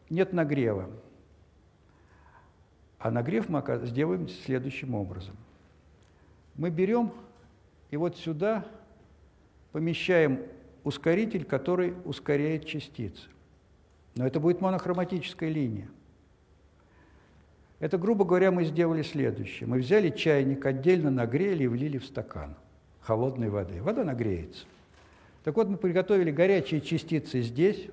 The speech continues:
впрыснули их в камеру, причем они нейтральные. Смотрите, как сделано. Берется газ, ионизируется, в электрическом поле разгоняется, но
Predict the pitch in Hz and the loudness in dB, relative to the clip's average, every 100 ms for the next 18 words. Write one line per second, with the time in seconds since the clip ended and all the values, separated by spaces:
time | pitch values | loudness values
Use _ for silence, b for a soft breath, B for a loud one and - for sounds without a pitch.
0 | - - 202 214 175 156 143 123 - 170 | -10 -2 0 0 -2 -2 -2 -4 2 4
1 | 151 151 180 185 - b b b b b | 6 4 2 -4 -14 b b b b b
2 | b - 190 190 180 175 196 202 - 196 | b 2 4 6 4 6 4 2 4 6
3 | 151 110 92 98 147 208 - 147 127 120 | 6 4 -2 -2 0 2 0 -2 -4 0
4 | 120 90 76 80 - - - b b b | 0 0 -4 -12 -18 -20 -20 b b b
5 | b _ _ _ - 160 233 233 160 - | b _ _ _ -4 2 2 0 -6 -8
6 | - - - 135 147 151 - - - - | -18 -20 -6 2 2 2 -4 -16 -20 -20
7 | - - - 170 180 185 156 139 123 131 | -20 -12 0 4 4 4 4 6 6 2
8 | 127 165 147 160 175 214 220 185 - 175 | -2 -8 -2 2 2 2 -2 -4 -4 -4
9 | 156 185 160 127 135 135 151 143 127 117 | 0 0 2 2 0 2 4 6 6 4
10 | 120 - 170 160 - - _ _ _ _ | 0 -6 -10 -10 -20 -20 _ _ _ _
11 | _ _ _ _ b b b b b 175 | _ _ _ _ b b b b b 0
12 | 160 - | -2 -4